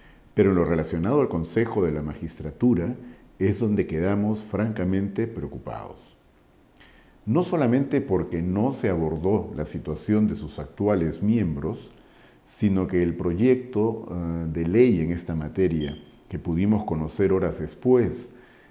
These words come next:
lejos de promover cambios positivos para esta institución, propone un serio retroceso. Se plantea modificar la Constitución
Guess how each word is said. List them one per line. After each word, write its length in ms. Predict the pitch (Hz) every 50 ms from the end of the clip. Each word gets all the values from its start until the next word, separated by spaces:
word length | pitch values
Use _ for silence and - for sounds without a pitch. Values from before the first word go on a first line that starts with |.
| _ _
lejos 580 | 95 104 123 151 151 151 - 123 110 95 85 82
de 100 | 85 76
promover 720 | - 76 80 78 80 80 82 92 104 107 110 107 110 -
cambios 720 | 113 110 110 110 110 107 107 107 107 107 107 107 107 -
positivos 880 | - - 90 82 - - 87 76 - - 123 131 120 92 85 - -
para 240 | - - 76 78 82
esta 280 | 92 95 - - 92 85
institución, 880 | 82 80 82 - 90 80 - 82 80 - - 110 113 127 143 165 165 - - - - - - _ _ _ _
propone 720 | - - 90 80 - - 110 113 113 113 113 117 117 - -
un 160 | 95 98 85
serio 420 | - - 101 101 101 101 104 101
retroceso. 640 | 87 87 80 - 80 - - - 65 - - - - - _ _ _ _ _ _ _ _ _ _ _ _ _ _ _ _ _
Se 220 | - - 117 -
plantea 460 | - 101 104 107 107 143 151 165 160
modificar 600 | 139 117 101 92 85 85 - 85 80 - 123 135 -
la 140 | 123 101
Constitución 1080 | - 87 82 - - 82 - 80 80 - - 107 110 117 127 120 - - - - -